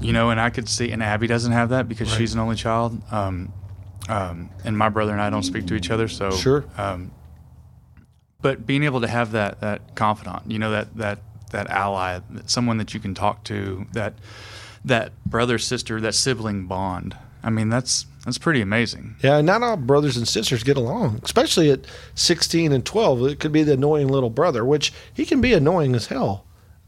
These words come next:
Speaker 2: But that's just the way he is. That's his personality. And he's only annoying to her because she's trying to be cool and impress so-and-so or, or whatnot. But, uh, she's, she's been really good with him and helped him,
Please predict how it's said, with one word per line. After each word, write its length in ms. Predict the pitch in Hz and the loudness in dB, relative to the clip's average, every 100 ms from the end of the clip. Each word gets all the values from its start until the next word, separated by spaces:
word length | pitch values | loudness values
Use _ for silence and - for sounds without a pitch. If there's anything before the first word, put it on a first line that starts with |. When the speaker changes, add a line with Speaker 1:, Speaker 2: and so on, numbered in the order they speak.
| - | 2
Speaker 2:
But 160 | 156 | 4
that's 240 | 147 160 - | 4 2 2
just 340 | - 143 - - 175 165 | 2 2 0 -4 -8 0
the 80 | 139 | 4
way 180 | 143 | 4
he 220 | 123 127 151 | 4 2 2
is. 140 | 147 | 2
That's 180 | 110 - | 0 -4
his 60 | |
personality. 760 | - 143 - 123 151 156 113 117 - - - | -4 -4 -4 -2 0 0 -2 -4 -8 -20 -6
And 320 | 139 127 127 - | 0 2 0 -2
he's 200 | 131 120 | 0 2
only 200 | 135 143 | 4 4
annoying 440 | 123 123 156 147 113 | 2 2 4 2 0
to 80 | |
her 340 | 110 - 170 127 | -4 0 2 2
because 420 | 123 110 123 113 - - - | 0 0 -2 -2 -6 -20 -12
she's 260 | - 147 147 | 0 2 4
trying 200 | 135 123 | 4 4
to 60 | |
be 120 | 120 | 2
cool 400 | 113 - 135 127 | 0 2 4 4
and 100 | 123 | 2
impress 320 | 113 104 135 123 | 0 0 0 2
so-and-so 680 | 135 127 120 - 131 123 | 0 0 0 2 4 4
or, 280 | 131 120 110 - - - - | 4 2 0 -6 -16 -12 0
or 80 | |
whatnot. 520 | 131 131 131 127 147 139 | 2 4 4 2 2 2
But, 320 | 120 113 - | 0 0 2
uh, 240 | 123 113 | 2 2
she's, 360 | 107 - 156 120 - - - | -2 0 2 0 -8 -18 -18
she's 320 | - - 165 139 180 151 - - _ 131 | -6 -2 -2 -2 -8 -14 -16 -20 _ 2
been 280 | 175 185 | 6 6
really 260 | 143 147 131 | 6 6 4
good 240 | 120 135 | 4 2
with 220 | 120 123 113 | 4 2 2
him 160 | 117 | 2
and 200 | 117 113 | 2 0
helped 380 | 110 - 143 - | -2 2 2 2
him, 380 | 131 120 120 | 0 0 -2